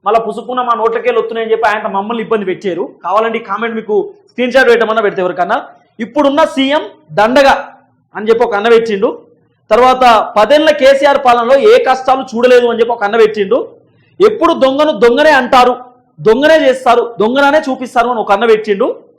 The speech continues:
తర్వాత "మిగిలేది మంగళవారం అన్నాడు కదా,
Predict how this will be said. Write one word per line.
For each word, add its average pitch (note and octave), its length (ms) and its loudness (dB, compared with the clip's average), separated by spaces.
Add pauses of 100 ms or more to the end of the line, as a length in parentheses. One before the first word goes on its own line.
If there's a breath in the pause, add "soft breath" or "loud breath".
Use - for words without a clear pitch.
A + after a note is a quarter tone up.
(320)
తర్వాత C4 580 4 (500)
"మిగిలేది D4+ 480 2
మంగళవారం C4+ 640 2
అన్నాడు A#3+ 260 2
కదా, A3 400 4